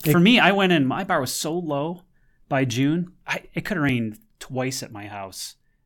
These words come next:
Speaker 2: And I would have been like, "That's fantastic! That's so good." <laughs>
Speaker 1: So the, uh, the Four Corners region was, was pretty dry this year. The wetter places were Southeast Arizona and Northwest Arizona. And then,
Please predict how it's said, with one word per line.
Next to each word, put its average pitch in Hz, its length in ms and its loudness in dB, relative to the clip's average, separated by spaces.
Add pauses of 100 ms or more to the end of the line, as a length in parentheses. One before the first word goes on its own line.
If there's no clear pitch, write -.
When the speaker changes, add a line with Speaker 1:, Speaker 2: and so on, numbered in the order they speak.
(160)
Speaker 2:
And 127 120 -6
I 117 60 -4
would 113 60 -4
have 110 80 -8
been 107 160 -8
like, 104 200 -12 (360)
"That's 185 160 -16
fantastic! - 600 -16 (100)
That's 214 160 -16
so 220 120 -14
good." 247 280 -14 (180)
<laughs> - 40 -4 (260)
Speaker 1:
So 190 320 6
the, 165 320 4 (120)
uh, 156 260 4
the 147 100 -4
Four 233 220 4
Corners 160 360 0
region 113 480 -4 (100)
was, 131 400 -6
was 135 220 -2
pretty 127 220 0
dry 92 400 -6 (680)
this 127 240 -4
year. 101 260 -8 (240)
The 156 680 -6
wetter 175 320 6
places 156 480 -2
were 139 140 -6
Southeast 131 480 -8
Arizona 147 380 -4
and 127 80 -4
Northwest 120 440 -8
Arizona. 107 460 -12 (500)
And 120 100 -2
then, 139 200 -4